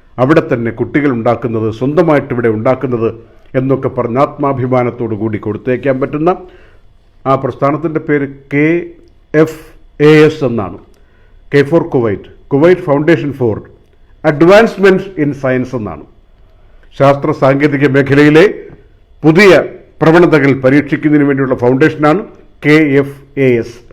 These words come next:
അതിൻ്റെ ആഭിമുഖ്യത്തിലാണ് നാസയുമായി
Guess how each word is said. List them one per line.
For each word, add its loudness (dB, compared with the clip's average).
അതിൻ്റെ 4
ആഭിമുഖ്യത്തിലാണ് 4
നാസയുമായി 4